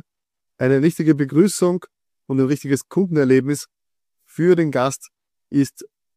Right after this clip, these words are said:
immer in jeder Branche von Relevanz. Und auch diese Goodies sehe ich eigentlich von sehr, sehr vielen Firmen. Überleg dir, was ist für deine Branche sinnvoll, was kannst du gut umsetzen und was hilft dir, deine Gäste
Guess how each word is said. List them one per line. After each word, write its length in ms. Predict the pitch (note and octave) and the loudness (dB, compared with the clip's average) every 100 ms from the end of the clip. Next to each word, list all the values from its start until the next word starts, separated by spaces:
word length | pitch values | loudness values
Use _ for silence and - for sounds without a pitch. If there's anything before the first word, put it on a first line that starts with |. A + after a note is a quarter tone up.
| _ | _
immer 380 | E3+ E3 C3+ A#2+ - | 0 2 2 -2 -4
in 120 | C3 | -2
jeder 220 | B2 C3+ | 2 2
Branche 480 | A2+ G#2+ G#2+ - A2+ A#2 _ _ | 0 -2 -6 -4 -6 -6 _ _
von 200 | - A2 | -8 -4
Relevanz. 500 | A#2 A2 A2 D#3 - _ _ _ _ | -2 -2 -4 -6 -10 _ _ _ _
Und 360 | F#3 A3+ - - _ - | 2 2 0 -14 _ -10
auch 100 | - | -6
diese 220 | F#3+ F3 | -2 -2
Goodies 480 | - G3 C#3+ - - _ | 2 4 4 2 -16 _
sehe 300 | - - C#3+ | -8 -2 0
ich 100 | C#3 | 0
eigentlich 160 | C3 | -2
von 140 | - B2+ | -2 -6
sehr, 280 | - C#3 C3+ | 0 0 2
sehr 140 | C3 | -2
vielen 340 | - B2 A#2+ | -4 -4 -4
Firmen. 360 | - B2+ C3 C3+ _ _ _ _ _ | 0 0 0 -4 _ _ _ _ _
Überleg 460 | - B2+ C3 D#3 G3+ | -6 0 2 2 0
dir, 300 | F#3 F#3 F#3 | 0 -2 -2
was 320 | - B2 E3 | -6 -4 -4
ist 120 | E3 - | -6 -8
für 120 | C3+ | -4
deine 260 | B2+ D3 | -2 -2
Branche 540 | E3+ A#2+ C3 - C#3+ C#3 _ | -2 -2 -2 0 0 0 _
sinnvoll, 600 | - E3 G3 F3 E3 F3 _ _ _ | -6 -4 -4 -2 -2 -4 _ _ _
was 220 | - D#3 - | -4 -4 -2
kannst 240 | D#3 - | -4 -4
du 60 | B2+ | -4
gut 160 | B2+ | -2
umsetzen 560 | C#3 E3+ C#3+ C3 - C#3+ _ _ _ _ | -2 0 0 0 -4 -10 _ _ _ _
und 220 | B2 A2+ | -6 -2
was 340 | A2+ C3 - - | 0 0 -2 -10
hilft 400 | B2+ B2 A2+ - | -6 -6 -6 -2
dir, 260 | B2 D3 D3+ _ _ _ _ - | 2 2 0 _ _ _ _ -4
deine 360 | B2 D3+ D#3+ | 0 0 0
Gäste 440 | B2+ B2 - C#3 | 0 -2 0 -4